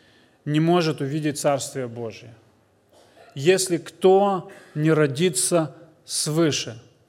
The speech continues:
Поэтому, дорогая душа, если ты хочешь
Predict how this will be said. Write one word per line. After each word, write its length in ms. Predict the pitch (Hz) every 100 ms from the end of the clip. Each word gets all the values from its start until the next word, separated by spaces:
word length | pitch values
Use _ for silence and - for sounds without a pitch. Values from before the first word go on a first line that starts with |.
| _ _ _ - - - -
Поэтому, 400 | 202 220 220 180
дорогая 580 | 170 170 185 185 247 233
душа, 540 | 226 - 220 170 113 - - -
если 520 | 143 190 262 262 226
ты 420 | - - 240 254
хочешь 760 | 147 - 233 226 180 - -